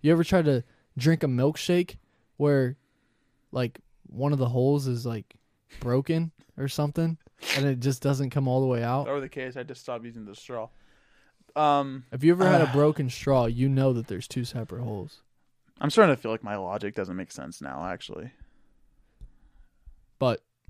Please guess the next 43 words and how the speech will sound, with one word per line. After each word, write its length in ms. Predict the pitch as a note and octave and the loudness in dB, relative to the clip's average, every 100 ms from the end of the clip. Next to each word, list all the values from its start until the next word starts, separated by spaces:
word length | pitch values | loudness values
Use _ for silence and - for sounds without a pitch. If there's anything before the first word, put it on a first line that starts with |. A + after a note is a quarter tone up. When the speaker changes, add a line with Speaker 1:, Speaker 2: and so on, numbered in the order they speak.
| - | -4
Speaker 1:
yeah, 120 | C#3+ - | -2 -2
I 100 | D3+ | -6
just, 240 | D#3 - _ - | -6 -12 _ -6
I 60 | |
don't 140 | C#3 B2+ | -4 -4
know. 240 | D#3 - - | -6 -8 -4
I 100 | D3 | 0
mean, 200 | E3+ D3+ | 2 2
like, 280 | B2+ - - - _ - | 2 -2 -20 -20 _ -6
I 60 | D3+ | -4
can 180 | E3 | -2
see 280 | C#3+ - F#3+ | -4 -2 0
how 160 | F3 C#3 | 0 -2
some 240 | - C#3+ | -2 -2
people 200 | D3+ C3 | -2 -2
might 240 | A#2+ A#2+ - | -2 -4 -6
think 360 | - B2 C3+ | -6 -4 -4
it's, 180 | B2 - | -6 -6
like, 180 | A2 - | -10 -10
one 540 | - A2+ A#2 B2 C3 | -8 -4 -2 0 0
that 140 | B2 C3+ | -2 -4
just 200 | A#2+ - | -6 -4
goes 180 | A#2+ | -2
all 180 | A#2 A#2+ | 0 0
the 60 | B2 | 0
way 140 | A2 | -2
down, 380 | A2 A2 B2 D#3 | -4 -6 -2 -2
but 180 | D3+ C#3 | 0 -2
it's 160 | - | -2
not. 360 | A#2+ A#2+ A#2 - _ _ _ _ _ _ _ _ | -4 -4 -4 -8 _ _ _ _ _ _ _ _
Because 460 | C#3 D#3 C3+ A2+ - _ _ _ _ _ _ _ _ - | 2 6 4 2 -12 _ _ _ _ _ _ _ _ -8
it's 200 | B2+ - | -8 -6
two 180 | - F3 | -2 0
separate 360 | - D3+ F#2+ | 0 -2 -2
openings 640 | A2 C#3+ A2 C#2 A#1 - - | -2 -2 -2 -6 -14 -16 -6
on 140 | B2 C3 | -2 0
two 140 | D3+ | -2
separate 260 | - C3 B2+ | -2 -2 -2
different 260 | B2+ A2 | -4 -6
sides 340 | - A#2+ A#2+ A#2+ | -6 -2 -2 -2
of 80 | A2+ | -6
the 100 | - | -10
straw. 440 | - A#2 A#2 | -10 -6 -6